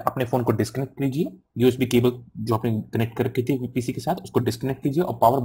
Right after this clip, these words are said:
button को थोड़ी देर तक दबाए रखिए, fourteen to fifteen seconds। थोड़ी ही देर में आपका फोन boot up हो जाएगा और आपका फोन फिर से चल पड़ेगा। So hope you like this video, guys। और इसी तरह के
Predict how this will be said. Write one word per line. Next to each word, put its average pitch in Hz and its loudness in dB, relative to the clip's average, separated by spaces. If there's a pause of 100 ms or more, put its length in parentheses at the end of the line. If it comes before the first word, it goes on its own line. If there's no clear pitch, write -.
button 120 -2
को 131 0
थोड़ी 113 2
देर 107 0
तक 139 2
दबाए 107 2
रखिए, 104 -2
fourteen 117 0
to 131 -2
fifteen 117 -2
seconds। - -8 (480)
थोड़ी 165 10
ही 180 10
देर 123 8
में 139 0
आपका 123 2
फोन - 2 (480)
boot 131 2
up - 4
हो 120 8
जाएगा 117 4
और 113 2
आपका 131 0
फोन 175 2
फिर 131 2
से - 0 (320)
चल 107 2
पड़ेगा। 85 -10 (1600)
So 117 0
hope 175 8 (140)
you 123 6
like 131 6 (340)
this 131 2
video, 127 6
guys। 127 4 (800)
और 160 8
इसी 147 0
तरह 143 6
के 139 4